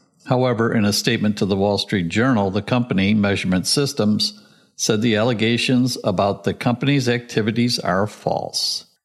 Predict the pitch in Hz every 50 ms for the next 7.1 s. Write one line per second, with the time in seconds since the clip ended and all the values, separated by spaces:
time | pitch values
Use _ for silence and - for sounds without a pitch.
0 | _ _ _ - - - 123 110 123 127 - - - - 143 139 135 127 117 135
1 | 139 135 123 123 135 135 143 156 160 - 135 117 101 113 113 107 113 110 104 107
2 | 110 110 113 110 110 107 110 107 95 92 113 107 110 107 - - 117 107 110 107
3 | 104 101 - - 127 135 160 175 185 165 165 - - - _ _ _ - - 233
4 | 175 110 107 104 104 95 - - 143 127 135 131 - - 117 107 101 - - 156
5 | 143 - - 117 113 117 110 98 101 107 113 110 110 107 110 110 - - 104 95
6 | - 104 95 90 101 95 95 101 95 95 - 131 117 120 117 - - 127 123 127
7 | 123 -